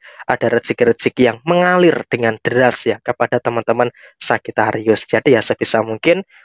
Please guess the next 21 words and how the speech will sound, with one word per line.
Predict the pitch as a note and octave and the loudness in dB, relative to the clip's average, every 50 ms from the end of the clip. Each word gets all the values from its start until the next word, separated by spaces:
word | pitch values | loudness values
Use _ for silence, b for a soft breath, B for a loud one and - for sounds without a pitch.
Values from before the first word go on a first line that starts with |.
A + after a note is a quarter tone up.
| b _ | b _
untuk | B2+ A#2+ A#2 - | -2 -2 -2 -2
teman-teman | - B2+ A#2 A2+ - A#2+ A#2 A2+ A2+ | -2 -4 -4 -4 -4 -2 -2 0 0
yang | A2+ G#2+ A2+ | 0 0 0
memiliki | A2 A2 A2 A2+ A2+ A2 G#2 - A2+ G#2+ | -2 -2 0 2 0 0 0 0 0 2
zodiak | - A2+ G#2+ - A2 A2+ A2 - - | 2 0 0 0 0 0 0 0 0
Sagitarius | - A#2 A2+ - - - A2+ A2 G#2+ G#2 A2+ D3 G3 - - | -2 -2 -2 -2 -4 -2 -2 -2 -2 0 2 2 2 2 2
ya | A#2+ A2+ - | 2 0 2
kamu | - A#2+ E3 G3 C#3+ | 0 -2 -2 -2 0
harus | A#2 A2 A2 - - | 0 0 0 -2 0
selalu | - A#2 A#2 A#2 A#2+ - | 0 2 2 2 2 2
bisa | A2+ - - A2 A2+ | 0 0 0 0 0
untuk | A2+ A2+ B2 - - | 0 -2 -4 -2 -2
bersyukur, | A2+ - - - F#3 F3+ - C#3+ B2+ A#2 - - - _ B B B B B B | -2 -2 0 0 0 2 4 4 4 4 2 0 -4 _ B B B B B B
selalu | - - C3+ B2 B2 - - | -4 -2 -2 -2 -2 -4 -4
bisa | A#2 - - A#2 A#2 | -4 -2 -2 -4 -4
untuk | A#2 - - | -6 -6 -4
mensyukuri | B2+ B2+ B2+ - - C#3+ C#3 - D#3 D#3 D3+ A#2+ A2 - | -4 -4 -4 -2 -2 -2 2 4 4 4 4 4 0 -2
dengan | - A#2 A2+ A2 - | -4 -2 0 0 0
hal-hal | - A2+ A2 - G#2+ A2 | 0 0 0 2 0 0
yang | A2 G#2+ A2 G#2+ | 0 -2 -4 -4
baik, | - E3+ F3+ F3+ D#3 C3 B2+ A#2 B | -2 0 0 2 4 4 2 2 B